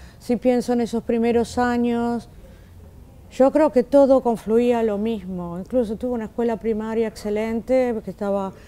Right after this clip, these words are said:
orientada tal vez no so-, no tanto a escribir, pero sí a la lengua, a la gramática. Y, eh, y después en la escuela secundaria también, todo muy dirigido hacia,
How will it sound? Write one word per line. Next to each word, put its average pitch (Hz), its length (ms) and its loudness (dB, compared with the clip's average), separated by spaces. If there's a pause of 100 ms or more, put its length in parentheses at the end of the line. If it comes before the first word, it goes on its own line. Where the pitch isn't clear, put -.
(180)
orientada 240 840 0 (360)
tal 208 120 2
vez 233 220 -2
no 233 140 -4
so-, 247 260 -4
no 240 220 -2
tanto 262 280 0
a 233 40 0
escribir, 240 500 -2
pero 208 240 -2
sí 233 380 0
a 220 100 0
la 208 140 0
lengua, 208 460 -2
a - 20 -4
la 175 100 -4
gramática. 190 720 -6 (540)
Y, 175 1000 -8 (420)
eh, 170 640 -4 (760)
y 220 100 0
después 226 380 4
en 240 60 2
la 226 80 0
escuela 240 260 0
secundaria 247 720 0
también, 214 560 0
todo 214 340 -4
muy 233 680 0
dirigido 247 840 0
hacia, 190 800 -4